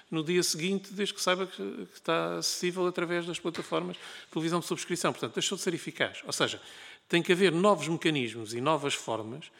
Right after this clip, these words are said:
que permitam que esse, eh, que isso funcione hoje em dia na sociedade atual e com as mudanças tecnológicas, eh, que atualmente nós conhecemos. Eh, só muito rapidamente, visto já estou com pouco tempo, em relação às definições.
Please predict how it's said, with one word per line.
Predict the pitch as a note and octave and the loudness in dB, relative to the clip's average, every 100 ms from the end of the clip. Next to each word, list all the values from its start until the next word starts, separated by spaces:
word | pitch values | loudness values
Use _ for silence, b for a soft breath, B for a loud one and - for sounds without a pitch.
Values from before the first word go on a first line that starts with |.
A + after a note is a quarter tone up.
| B B - | B B -18
que | |
permitam | - D#3 D#3 D#3+ F#3 | 2 4 4 2 0
que | F3 F3+ | 2 0
esse, | D#3+ - D#3+ | 0 -2 -4
eh, | D3+ - - - - - - - F3 D3+ D3+ | -8 -10 -18 -20 -20 -20 -14 -10 -4 -4 -4
que | - | 0
isso | E3 - | 0 0
funcione | E3+ - D#3+ D3 D3 | -2 2 4 6 6
hoje | D#3 C#3 | 6 6
em | C#3+ C3 | 2 2
dia | C#3+ | 0
na | D#3 D3 | 0 0
sociedade | - C#3+ C3+ | 0 0 2
atual | C3+ - D3 D#3 | 0 2 0 0
e | |
com | D#3 | -2
as | C#3+ | -4
mudanças | C3+ D3 C#3+ | -4 -6 -6
tecnológicas, | - C3 C3 C3+ C3+ C3 C3 - B B B | -6 -6 -2 -2 -2 -6 -8 -10 B B B
eh, | E3 D#3 | -4 0
que | D#3 | -2
atualmente | - C3+ C#3+ C#3 | 2 2 2 -2
nós | C3 - | -4 -4
conhecemos. | A#2+ - - - - B B B B B B _ | -6 -8 -12 -16 -20 B B B B B B _
Eh, | E3+ E3 D#3 D#3 E3 - - | 6 6 6 4 0 -8 -16
só | - - E3 E3+ | -10 -6 -2 -2
muito | D#3 D#3+ - | 0 -2 0
rapidamente, | D3+ D3 C#3+ D3 D3 D#3 | -2 0 -2 -2 -6 -10
visto | C3+ - | -8 -4
já | C3+ | -4
estou | A#2+ C3+ | -2 -4
com | B2+ | -4
pouco | B2+ - | -6 -6
tempo, | C#3 C#3+ - | -6 -6 -6
em | D#3+ | -4
relação | E3 D3+ E3+ | -2 0 0
às | C#3+ | 0
definições. | - C#3+ - G#2 G#2+ | -4 -4 -4 -8 -14